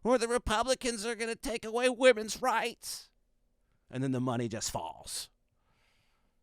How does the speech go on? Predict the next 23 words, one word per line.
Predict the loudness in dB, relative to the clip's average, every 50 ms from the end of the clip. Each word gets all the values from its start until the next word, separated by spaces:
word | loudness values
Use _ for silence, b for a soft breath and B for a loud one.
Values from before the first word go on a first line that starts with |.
| _ _ _ _ _ _ -14
Just | -10 -8 -4 -2
falls | 0 2 4 2 2 2 -2 -6
from | -10 -10 -12
the | -12
ceiling. | -12 -16 -18 -18 -20 -20 -20 -20 _ _ _ _ _ _ _ _ _ _ _ _ _ _ _ _ _ _ _ _ _ _ _ _ _
Now, | -2 0 2
I | 4 4 4 4
believe | 2 2 0 2 2 2 2
in | 0 -2
a | -2
woman's | -4 -4 -4 -6 -8 -8 -8
right | -8 -8 -8 -10 _
to | -20 -20
choose, | -14 -10 -10 -10 -10 -12 -12
I | -14 -14 -12
do. | -12 -12 -12 -12 -12 -8
But | -6 -2 -2
I | 0 0
know | 0 0 0 0
when | 0 0 -2
I'm | -2 -4 -4
being | -4 -6 -6 -6 -6 -8 -6
milked | -4 -4 -4 -6 -8 _ _ -16 -14 -14